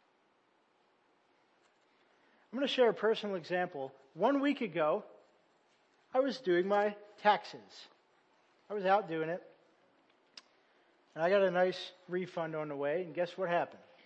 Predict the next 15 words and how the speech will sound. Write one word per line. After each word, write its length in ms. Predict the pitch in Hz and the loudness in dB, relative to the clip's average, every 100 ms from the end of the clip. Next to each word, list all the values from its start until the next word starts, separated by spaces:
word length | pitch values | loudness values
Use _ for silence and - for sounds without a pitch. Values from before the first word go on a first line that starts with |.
| _ _ _ _ _ _ _ _ _ _ _ _ _ _ _ _ _ _ - _ | _ _ _ _ _ _ _ _ _ _ _ _ _ _ _ _ _ _ -20 _
The 80 | 160 | -4
Lord 320 | 156 233 262 | 6 6 8
loves 320 | 240 240 165 | 4 2 -2
me 240 | 208 185 147 - - | -4 -4 -6 -14 -16
so 460 | - - 269 285 | -10 0 8 8
much 680 | 277 262 190 196 - - - - _ _ _ _ _ | 8 4 4 2 -6 -12 -14 -18 _ _ _ _ _
that 120 | 190 | -2
as 180 | 196 175 | -2 2
I 120 | 240 | 4
was 140 | 262 185 | 4 4
driving 420 | 240 240 208 180 | 6 6 4 2
back 480 | 165 277 202 208 - - - _ _ _ _ _ _ _ _ _ _ | 4 6 6 4 -2 -16 -20 _ _ _ _ _ _ _ _ _ _
down 240 | 185 185 180 | -2 0 -2
College 480 | - 214 285 277 247 | 4 8 8 8 8
Avenue, 540 | 254 196 170 143 175 | 8 6 0 -6 -6